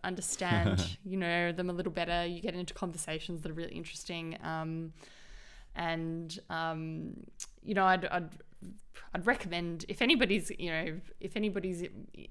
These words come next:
Speaker 1: into this stuff, it's, it's a really cool thing to do.
Speaker 2: I think that's a very, uh, cool and effective way to actually measure it. And, uh, these online polls, how do you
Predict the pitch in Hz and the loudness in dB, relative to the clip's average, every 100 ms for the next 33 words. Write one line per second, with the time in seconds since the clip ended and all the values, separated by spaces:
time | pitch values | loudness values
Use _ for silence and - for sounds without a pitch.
0 | - 196 175 - - - - - - - | -4 -2 -2 -6 -2 -2 -2 -8 -14 -12
1 | 160 160 170 165 - 175 160 160 151 - | -10 -8 -4 -2 -2 -4 -6 -8 -10 -10
2 | - 65 175 151 - - - - 67 104 | -8 -8 -8 -10 -14 -18 -16 -2 6 8
3 | 120 127 110 98 85 98 101 98 92 - | 10 10 10 6 8 10 12 10 8 6
4 | 90 87 - - 98 90 87 92 - 85 | 4 4 2 6 8 8 6 4 2 4
5 | 90 90 - 85 82 90 - 92 85 87 | 8 8 8 6 6 2 2 4 6 6
6 | 87 82 78 - 82 85 82 80 80 78 | 6 4 2 0 2 4 4 4 4 2
7 | - - - - 101 101 90 104 95 - | -2 -12 -20 -2 6 6 10 10 10 8
8 | 101 92 87 92 113 117 95 | 6 6 8 8 10 10 8